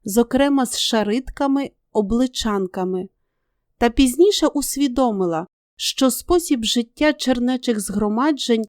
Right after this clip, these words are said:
не відповідає умовам і потребам започаткованої справи. Опіка над незрячими потребувала передусім фахової підготовки, а також освітніх,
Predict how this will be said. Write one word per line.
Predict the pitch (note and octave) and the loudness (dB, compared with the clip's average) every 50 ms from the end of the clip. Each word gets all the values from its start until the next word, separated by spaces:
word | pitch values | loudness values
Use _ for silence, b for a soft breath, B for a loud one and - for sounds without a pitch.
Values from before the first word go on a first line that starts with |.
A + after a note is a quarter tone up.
| _ _ _ _ - | _ _ _ _ -2
не | G#3 A3 B3+ C#4 | 0 2 2 2
відповідає | C4+ D4 D4 - - C#4 C4+ B3 C4 A3+ A3 C#4+ D#4 E4+ D#4+ D4 A#3+ - - | 2 0 -2 -2 -2 -2 0 0 -2 0 0 2 2 4 4 2 2 0 -2
умовам | A3+ A3 A3+ A3+ A#3+ C#4+ D#4+ D#4 D#4+ D#4 D4 C4 - - | -4 -2 0 0 2 2 2 2 2 2 2 2 0 -4
і | A#3 A3+ | -8 -4
потребам | - A#3+ A#3 A#3 - A3+ B3+ C#4 B3+ B3+ C4+ B3+ A#3+ | -2 -2 -2 -2 -2 -2 -2 -2 0 0 0 -2 0
започаткованої | - A3+ A3 - A3+ G#3 - A3 G#3 - - - A3+ A3 A3 A3+ A3 A3 G#3+ G#3 G3+ | 0 -2 -4 -4 -6 -6 -4 -4 -6 -4 -4 -2 -2 -2 0 -2 -2 -2 -2 -4 -6
справи. | - - - - G#3 F#3+ F3+ F3 E3+ F#3 G3 G3+ - _ _ _ _ _ _ _ _ _ _ _ _ _ _ _ | -8 -8 -8 -4 -4 -2 -2 -4 -6 -8 -12 -12 -14 _ _ _ _ _ _ _ _ _ _ _ _ _ _ _
Опіка | - - A3+ - - F4+ F#4 - E4 D#4 | 0 0 2 6 6 6 6 6 4 4
над | C#4+ C#4+ C#4+ B3 A#3+ | 4 2 0 0 0
незрячими | A#3+ B3 A#3 - - A3+ B3+ D4 E4 E4 - - B3+ A#3 A3 G#3 | -2 -2 -2 -2 -2 0 2 2 2 0 0 0 0 0 0 0
потребувала | - - A3+ A3 - A3+ A#3 G#3+ G#3+ A#3 A3+ C4+ C#4 D4 D4 C#4 | 0 0 -2 0 2 0 0 0 0 -2 0 2 2 4 4 2
передусім | C4+ _ - A#3+ A#3+ A#3+ B3 A#3 G#3 A3+ G#3+ - - - C#4+ C#4+ C#4+ C4 - _ _ _ _ _ _ _ _ - | 2 _ -2 -2 0 2 0 0 -2 -4 -6 -6 -6 -2 2 2 2 2 0 _ _ _ _ _ _ _ _ -4
фахової | - A#3+ C#4 C#4 C4+ - C#4 C4+ B3 B3+ B3+ B3+ C4 | 2 2 2 2 2 -2 -4 -4 -2 0 0 0 0
підготовки, | B3+ - B3+ A3 A#3 G#3 A#3 A#3+ A#3+ - F#3+ F3+ F3 - _ - - - - _ _ _ _ _ _ _ _ _ _ | -2 -2 -2 -2 -2 -2 -2 -2 -2 -2 -2 -2 -2 -6 _ -14 -14 -14 -14 _ _ _ _ _ _ _ _ _ _
а | - - G#3+ G#3+ | -2 0 0 2
також | - B3+ B3 B3+ C4 A#3 - - - - | 2 0 0 2 0 -2 -2 -2 -4 -4
освітніх, | - G#3+ - - - G#3 F#3 G#3+ C4+ D4 D4 - A3 G3+ G3 - - _ | -4 -4 -4 -4 -6 -6 -2 0 0 0 0 0 -2 -2 -2 -4 -8 _